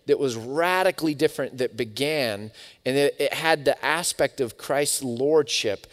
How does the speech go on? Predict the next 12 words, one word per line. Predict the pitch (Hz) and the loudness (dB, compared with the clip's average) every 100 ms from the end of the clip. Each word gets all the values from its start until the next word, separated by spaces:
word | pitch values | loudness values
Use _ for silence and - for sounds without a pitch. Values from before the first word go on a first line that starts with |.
| - - | -20 -10
and | 123 | -6
sovereignty | 120 - 143 151 135 - 117 | -2 0 2 0 -2 -6 -8
in | 107 | -6
my | 127 127 | -2 2
life, | 131 117 - | 4 4 0
like | 113 - | -6 -6
it | |
was, | 113 - | -10 -6
like | 113 113 | -4 -4
Jude's | 101 123 135 110 | -4 -6 -6 -6
talking | 113 104 101 | -6 -8 -12
about. | 104 98 | -14 -16